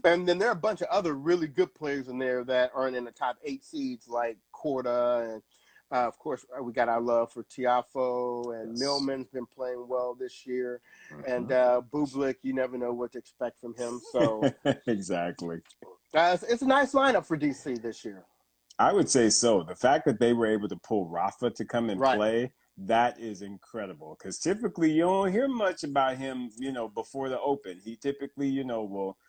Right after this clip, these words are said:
Speaker 2: will stay in, in, you know, stay
Speaker 1: Right.
Speaker 2: in Majorca, if you will, until
Speaker 1: Right.
Speaker 2: he comes
Speaker 1: Mm-hmm.
Speaker 2: over. So, so that's, that's a really awesome sign, Bryce, that he's playing
Speaker 1: Right.
Speaker 2: this warm-up tournament. And I, uh, hey, it, it, it should be very interesting to see, you know,
Speaker 1: Yeah.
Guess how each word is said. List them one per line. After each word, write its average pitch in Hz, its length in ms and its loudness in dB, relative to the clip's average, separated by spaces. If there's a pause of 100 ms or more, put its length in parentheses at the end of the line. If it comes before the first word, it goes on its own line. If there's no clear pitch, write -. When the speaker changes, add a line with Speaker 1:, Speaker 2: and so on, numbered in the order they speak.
(120)
Speaker 2:
will 101 120 -8
stay 123 400 0
in, 120 260 -4
in, 113 260 -4 (160)
you 113 120 -8
know, 90 160 -8
stay 117 400 2
Speaker 1:
Right. 104 180 -10
Speaker 2:
in 117 180 2
Majorca, 117 680 2
if 95 160 -12
you 104 100 -4
will, 95 240 -4
until 117 140 0 (100)
Speaker 1:
Right. 110 80 -2
Speaker 2:
he 110 100 -4
comes 139 320 6
Speaker 1:
Mm-hmm. 123 40 2
Speaker 2:
over. 117 320 0
So, 92 420 -6 (360)
so 117 120 2
that's, 147 360 2
that's 135 340 0
a 139 60 -6
really 123 500 -4
awesome 101 400 -8
sign, 82 360 -14
Bryce, 76 360 -12
that 90 160 -6
he's 95 160 -6
playing 104 340 0
Speaker 1:
Right. 92 80 -2
Speaker 2:
this 92 180 -8
warm-up 92 380 -4
tournament. 87 460 -8
And 87 260 -8
I, 113 320 4 (460)
uh, 98 100 0
hey, 127 420 4 (300)
it, 107 180 -14
it, 101 220 -14
it 107 160 -6
should 113 300 0
be 131 160 6
very 113 340 4
interesting 180 680 -4
to 139 80 0
see, 165 280 -4
you 180 160 -4
know, 175 260 -6
Speaker 1:
Yeah. 135 140 0